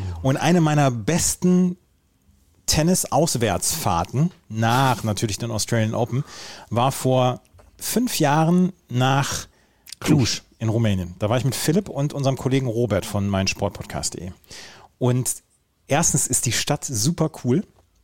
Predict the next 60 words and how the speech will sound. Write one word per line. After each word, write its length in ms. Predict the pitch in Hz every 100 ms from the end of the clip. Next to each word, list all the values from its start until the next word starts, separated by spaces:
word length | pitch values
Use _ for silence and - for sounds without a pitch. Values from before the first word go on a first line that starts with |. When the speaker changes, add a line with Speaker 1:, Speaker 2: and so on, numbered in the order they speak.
| _ _ _ _ _
Speaker 1:
Wirklich 480 | - 117 165 151 -
auch 140 | -
coole 240 | - 202 160
Kneipen. 360 | - 170 143
Wir 120 | 110 101
waren 160 | 120
da 80 | 123
in 80 | 117
einer 260 | 120 139
Kneipe 340 | 120 135 160 160
und 140 | 127
haben 140 | 117 117
da 80 | 104
auch, 160 | 110
ähm, 340 | 92 104 101 -
abends 260 | 113 117
essen 260 | - 127 160
können 140 | 147
und 80 | 135
so, 120 | 123 - - -
die 100 | 110
wirklich 280 | 170 160 123
richtig 260 | 170 - -
cool 120 | 165
war. 160 | 113 165 - - -
Und 180 | - 190
diese 260 | 156 135 -
Halle 140 | 180
ist 240 | 131 104 101
super, 340 | 104 110 165 - -
die 60 | 107
Sala 360 | - 131 131
Polivalenta 800 | - 131 110 110 107 107 131 180 - - -
in 260 | 113 107 101
Cluj. 260 | 110 143 - - - - -
Und 340 | 139 135 139 131
damals, 480 | 135 185 180 -
äh, 240 | - 135 123
zehntausend 520 | - 170 160 156 135
Zuschauer, 460 | - 160 170 160 -
ein 200 | 127 143
Platz 280 | - - 156
natürlich 340 | 139 147 147
dann 160 | 151 143
in 60 |
der 60 | 131
Mitte. 220 | 143 143
Und 160 | 160 120
diese, 300 | 123 131 131
diese 220 | 120 120
Halle 120 | 139
ist 160 | 147 -
so 120 | 160
groß, 300 | 143 127 170
dass 100 | 127
jetzt 260 | 135 - -
zwei 200 | 151 151
Plätze 320 | 143 143 139
nebeneinander 440 | 131 127 127 113
sind 240 | 90 92